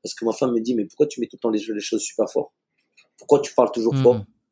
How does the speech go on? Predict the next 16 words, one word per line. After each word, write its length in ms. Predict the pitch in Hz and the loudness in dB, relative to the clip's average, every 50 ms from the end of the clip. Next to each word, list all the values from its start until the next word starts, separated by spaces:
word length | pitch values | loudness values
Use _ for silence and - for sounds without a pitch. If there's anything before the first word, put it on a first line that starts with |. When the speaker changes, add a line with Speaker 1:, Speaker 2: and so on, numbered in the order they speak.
| _ _ _ _ _ _ _ _ | _ _ _ _ _ _ _ _
Speaker 1:
Pourquoi 180 | 117 - 151 | 2 2 2
tu 160 | 151 - - | 2 2 -6
regardes 300 | - - - - 123 110 | -8 -4 2 2 4 6
la 80 | 120 117 | 4 2
télé, 320 | - - 135 139 147 143 | 4 2 4 4 4 2
tu 120 | - - 117 | 2 -4 -4
veux 100 | 120 120 | -6 -4
toujours 240 | - 127 120 131 120 | -2 2 2 2 4
mettre 200 | 123 123 - - | 4 0 -2 -2
plus 100 | _ 131 | _ -8
fort ? » 360 | 123 - 156 160 156 156 - _ _ _ _ _ _ _ _ _ _ _ _ - | -2 4 4 4 4 4 -4 _ _ _ _ _ _ _ _ _ _ _ _ 2
Enfin, 140 | - 160 160 - | 4 4 4 4
en 60 | - | 2
fait, 180 | - 175 - | 0 4 6
on, 200 | 170 147 - - - | 6 4 4 0 -4
on, 140 | - - | -6 -6